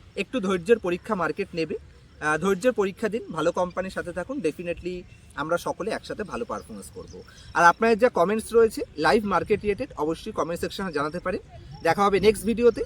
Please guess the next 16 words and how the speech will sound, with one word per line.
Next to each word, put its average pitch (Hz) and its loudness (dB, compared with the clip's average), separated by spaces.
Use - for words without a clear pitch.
আর 190 4
এই 247 6
টোটাল 220 6
যে 269 -4
সিনারিওটা 220 4
রয়েছে, 135 -4
এটাকে 233 2
যদি 240 2
একদম 196 -2
জিরো 202 2
থেকে 247 0
শুরু 208 -4
করে 220 4
কি 240 -4
কি 247 -4
এখানে 220 -2